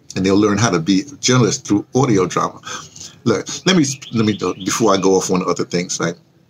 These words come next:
Let me, well, let me keep on going. So, so no matter what happens, South, well,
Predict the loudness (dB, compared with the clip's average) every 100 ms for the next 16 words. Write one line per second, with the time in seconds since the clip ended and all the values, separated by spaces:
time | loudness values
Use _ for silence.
0 | _ _ -4 0 2 0 0 2 4 4
1 | 2 2 -2 0 -2 -4 _ -18 -14 -14
2 | -2 2 2 4 2 4 4 4 4 4
3 | 4 4 4 2 2 2 2 2 0 0